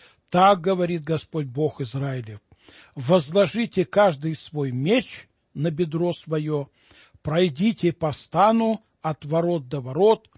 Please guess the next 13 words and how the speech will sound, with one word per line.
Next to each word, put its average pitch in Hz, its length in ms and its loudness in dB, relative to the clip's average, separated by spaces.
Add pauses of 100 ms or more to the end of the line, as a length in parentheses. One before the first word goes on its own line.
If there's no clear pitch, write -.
(300)
и 190 80 2
обратно, 165 640 2 (320)
и 196 300 -2
убивайте 160 840 -2
каждый 131 480 -8
брата 135 560 -2
своего, 120 640 -12 (260)
каждый 160 420 -2
друга 175 580 -2
своего, 151 640 -4 (260)
каждый 139 640 -6 (180)
ближнего 120 720 -10
своего.'» 104 580 -18